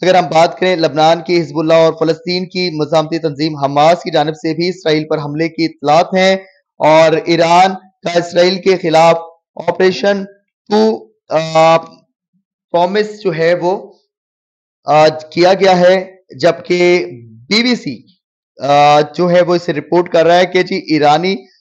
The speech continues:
फौज की जानिब से जारी, अ, बयान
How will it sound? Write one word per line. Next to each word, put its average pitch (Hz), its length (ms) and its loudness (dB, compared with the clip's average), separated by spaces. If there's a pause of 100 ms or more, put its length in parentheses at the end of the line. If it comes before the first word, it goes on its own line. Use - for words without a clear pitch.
(1200)
फौज 175 340 4
की 190 280 -4
जानिब 170 380 0
से 151 440 -6
जारी, 165 320 2
अ, 139 400 -4
बयान 170 640 -2